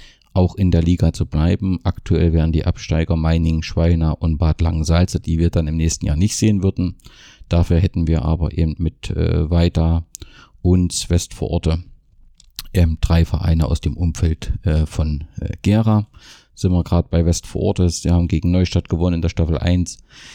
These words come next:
Da gibt's eigentlich jetzt, äh, ja, keine praktische Frage mehr. Westvororte wird die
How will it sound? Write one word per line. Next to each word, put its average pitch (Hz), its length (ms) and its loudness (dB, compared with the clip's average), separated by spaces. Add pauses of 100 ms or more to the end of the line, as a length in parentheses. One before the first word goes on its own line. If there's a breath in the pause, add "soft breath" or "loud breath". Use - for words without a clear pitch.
(160 loud breath)
Da - 80 -6
gibt's - 260 -6
eigentlich 82 260 0
jetzt, - 360 -4
äh, 80 300 -4
ja, - 260 -10 (320)
keine 82 260 0
praktische - 540 -2
Frage 80 360 -4
mehr. 85 320 0
Westvororte 82 560 -2
wird 82 180 -2
die 82 280 2